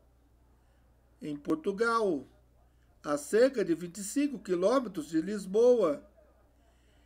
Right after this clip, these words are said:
É composto por um palácio e mosteiro monumental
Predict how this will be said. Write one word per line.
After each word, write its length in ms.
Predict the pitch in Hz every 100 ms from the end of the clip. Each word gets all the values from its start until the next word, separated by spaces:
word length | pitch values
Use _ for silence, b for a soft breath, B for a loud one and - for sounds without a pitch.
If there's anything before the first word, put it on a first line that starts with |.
| _
É 80 | 294
composto 680 | 285 208 196 233 277 277 190
por 220 | 190 175
um 80 | 170
palácio 880 | 214 214 214 240 269 269 - 147 - _ _ _ _ _ _ -
e 80 | 156
mosteiro 760 | 233 254 - - 285 330 254
monumental 1040 | 185 170 170 185 208 208 226 247 262 175